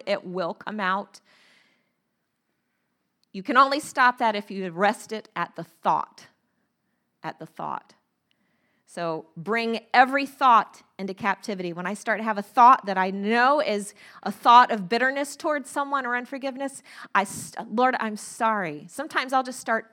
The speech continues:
I'll start speaking in tongues. I'll pray in the Spirit. I'll just pray, "Lord, I will not entertain this thought." Bring every thought captive to the obedience of Christ. And here's why.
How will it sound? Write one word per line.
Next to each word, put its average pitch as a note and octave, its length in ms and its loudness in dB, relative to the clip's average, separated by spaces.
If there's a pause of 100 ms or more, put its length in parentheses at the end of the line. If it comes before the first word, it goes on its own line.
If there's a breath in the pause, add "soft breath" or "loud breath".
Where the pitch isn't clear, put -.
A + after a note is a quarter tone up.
(100)
I'll F3 160 0
start - 440 -8
speaking - 480 -10
in G#3+ 120 -6
tongues. A#3+ 360 -2
I'll F3+ 120 -8
pray F#3+ 280 -6
in A3+ 120 -6
the G#3+ 60 -8
Spirit. A3 520 -4
I'll F3 120 -2
just A#3 240 -10
pray, C4 420 -2
"Lord, D3 160 -14 (400 loud breath)
I G#3+ 120 4
will C#4 420 2
not D4 400 4
entertain G3+ 500 -8
this F3+ 240 -10
thought." D3+ 460 -8 (1600)
Bring A3 280 -2
every A#3 200 -2
thought A#3 340 0
captive F#3+ 680 -4
to G3+ 100 -14
the G3 100 -6
obedience G3+ 460 -8
of G3 120 -14
Christ. G3+ 540 -4 (420 soft breath)
And C#4 160 -2
here's B4+ 380 6
why. D4+ 600 4